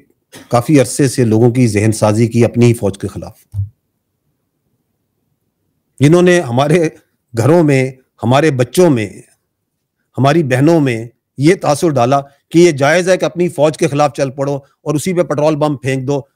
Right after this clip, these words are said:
और उसी की अप-, अ-, श-, उ-, उनकी गाड़ियों पे पत्थर मारो और उनकी जो शोहदा के, अ, अल-, अलामात हैं उनको गिराओ, उनको जलाओ। वही मास्टरमाइंड है इसके। आप सबके सामने रोज़े रोशन की तरह यहाँ है।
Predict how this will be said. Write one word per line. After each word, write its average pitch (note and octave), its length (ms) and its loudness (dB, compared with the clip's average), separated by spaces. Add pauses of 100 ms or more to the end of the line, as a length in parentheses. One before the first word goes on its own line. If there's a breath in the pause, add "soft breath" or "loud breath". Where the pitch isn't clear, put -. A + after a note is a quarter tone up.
और - 160 -6
उसी G3+ 240 -4
की F#3+ 140 -2
अप-, - 440 -10
अ-, D#3 60 -2
श-, - 220 -18
उ-, D#3 200 -8
उनकी D#3+ 300 -6
गाड़ियों D3 340 0
पे D#3 100 -4
पत्थर D#3+ 320 -4
मारो C#3+ 400 -4 (280)
और D#3 120 -2
उनकी F#3 600 -2 (200 soft breath)
जो D#3+ 140 0
शोहदा C#3+ 520 0
के, F3 240 -2
अ, D3+ 680 -8
अल-, C3+ 100 -2
अलामात C#3+ 640 0
हैं E3+ 80 -2
उनको D#3 300 -2
गिराओ, C#3 340 0
उनको D#3+ 220 -4
जलाओ। B2 360 -8 (1200)
वही E3+ 140 -2
मास्टरमाइंड F#3 500 -6
है E3+ 60 -14
इसके। - 380 -20 (640)
आप D3+ 100 -2
सबके F#3+ 320 -6
सामने F3 280 -2
रोज़े B2+ 260 -2
रोशन C3+ 280 -4
की C#3 100 -10
तरह A#2 180 -10
यहाँ G#2+ 180 -10
है। G#2+ 80 -20